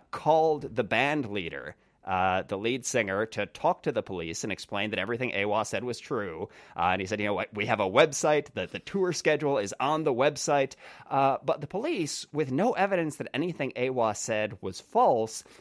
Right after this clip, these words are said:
uh, decided that this must be drug money. These envelopes with the names of churches on them must be drug money, uh, and Awa must be a drug runner. And so they did, uh, what, what you do when you're faced with a dangerous drug runner. They took all the money,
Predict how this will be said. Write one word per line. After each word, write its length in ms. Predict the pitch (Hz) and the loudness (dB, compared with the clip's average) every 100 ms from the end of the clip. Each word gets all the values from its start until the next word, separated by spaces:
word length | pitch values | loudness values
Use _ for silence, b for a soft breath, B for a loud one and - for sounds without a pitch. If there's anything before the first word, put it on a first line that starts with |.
| - | 0
uh, 280 | 135 131 135 | 6 6 6
decided 460 | 160 165 220 214 175 | 0 0 2 0 0
that 180 | 147 - | -2 -2
this 180 | 180 - | -4 -2
must 260 | 156 - | -4 -4
be 120 | 165 | -6
drug 280 | 151 131 113 | -2 0 0
money. 260 | 104 69 - _ _ - | -2 -8 -12 _ _ -6
These 220 | 123 143 | -2 0
envelopes 460 | 170 160 160 151 143 | 0 2 0 0 -4
with 100 | 127 | 0
the 80 | |
names 300 | 123 123 123 | 2 2 2
of 100 | 113 | -4
churches 420 | - 214 - 143 120 | -2 0 2 2 2
on 180 | 98 | 0
them 260 | 85 82 82 | -2 -6 -8
must 360 | - 113 143 - | -2 0 0 -4
be 100 | 156 | -6
drug 300 | 123 113 90 | 0 0 0
money, 320 | 90 73 78 B B B - | -4 -6 -8 B B B 0
uh, 160 | 104 | 2
and 160 | 101 - 208 | 2 2 6
Awa 480 | 220 151 107 104 - | 6 6 4 4 2
must 280 | 120 - | -4 -4
be 100 | 127 | -6
a 60 | 113 | -4
drug 280 | 113 120 95 | 0 -2 -2
runner. 280 | 62 - - b b | -10 -12 -20 b b
And 160 | 151 147 | -6 -2
so 240 | 196 180 | 0 0
they 180 | 160 170 | 0 0
did, 540 | 170 220 185 143 139 - | 2 4 4 0 -4 2
uh, 380 | 123 123 123 123 | 4 6 6 2
what, 220 | 101 123 - | 0 -4 0
what 220 | 113 - | -2 -2
you 100 | 120 | -4
do 260 | 156 302 | -2 -2
when 220 | 123 80 82 | -2 -6 -8
you're 80 | |
faced 300 | 90 98 87 | -4 -2 -2
with 100 | 104 | -6
a 40 | 87 | -4
dangerous 380 | 92 82 90 - | -2 -2 -6 -6
drug 280 | 87 76 | -8 -6
runner. 300 | 78 71 85 B B - | -8 -8 -10 B B -4
They 100 | 139 | -2
took 220 | - 196 | 0 4
all 100 | 233 | 6
the 80 | 233 | 6
money, 380 | 180 101 98 | 4 2 -4